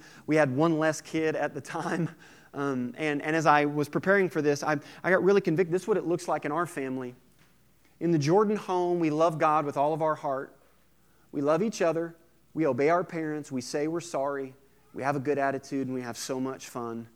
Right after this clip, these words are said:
all because of Jesus. That just hangs on a piece of paper in our office. I got kinda convicted about that 'cause that's a lot more rules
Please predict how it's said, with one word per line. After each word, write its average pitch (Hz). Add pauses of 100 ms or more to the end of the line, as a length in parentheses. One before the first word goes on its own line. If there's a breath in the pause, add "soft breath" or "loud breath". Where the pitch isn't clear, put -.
(300 soft breath)
all 127
because 131
of 120
Jesus. 113
That 127
just 131
hangs 139
on 127
a -
piece 139
of 127
paper 131
in 123
our 120
office. - (360 loud breath)
I 175
got 202
kinda 185
convicted 165
about 143
that 151
'cause 143
that's 175
a 190
lot 165
more 165
rules 170